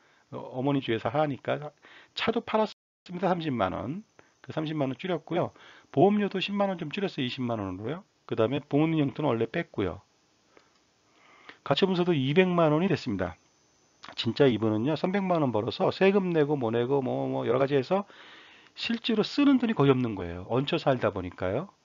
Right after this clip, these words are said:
일본에서는 이런 사람들을 부모님 뭐 등골을 빼먹는다고 해서 파라사이토족이라고 합니다. 이백만 원을 어쨌든 모았습니다.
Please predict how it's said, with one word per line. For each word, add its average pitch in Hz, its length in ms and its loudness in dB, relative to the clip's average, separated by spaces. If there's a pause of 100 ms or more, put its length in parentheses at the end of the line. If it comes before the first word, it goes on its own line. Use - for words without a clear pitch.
(280)
일본에서는 160 1000 -2
이런 131 200 0
사람들을 127 540 -2
부모님 123 840 -2 (540)
뭐 107 320 -2
등골을 143 400 0
빼먹는다고 175 420 0
해서 117 300 2
파라사이토족이라고 107 1600 0
합니다. 107 380 -8 (720)
이백만 180 460 2
원을 160 120 0
어쨌든 135 300 -4
모았습니다. 101 640 -2